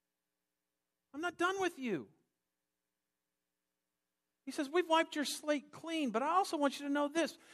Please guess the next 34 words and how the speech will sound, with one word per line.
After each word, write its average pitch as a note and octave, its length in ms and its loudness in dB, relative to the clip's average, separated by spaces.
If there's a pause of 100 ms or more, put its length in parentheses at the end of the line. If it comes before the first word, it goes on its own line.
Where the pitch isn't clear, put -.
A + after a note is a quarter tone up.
(100)
We've E4 180 8
added D4 320 4
your F4+ 220 4
name D#4+ 400 4
to C4+ 100 0
the B3+ 100 6
ledger D4 440 4
of B3 80 2
the A#3+ 80 -2
bank, D4 580 0 (380)
and B3+ 140 4
all F#4 280 8
that G4+ 140 4
the E4+ 100 2
bank D4 320 4
possesses B3+ 580 4
now G#3+ 400 4 (200)
is C4+ 340 4
yours. C4+ 840 6 (160)
You D4+ 140 6
have D4 180 10
full F#4 400 10
access D4+ 440 4
and C4 180 2
full F4+ 260 6
privilege D4+ 680 4
to C#4+ 120 2
all F4+ 320 10
of F4 40 6
the E4 80 8
resources A3+ 680 2
of A3+ 100 -6
this C4+ 160 -2
bank." D#4 480 -2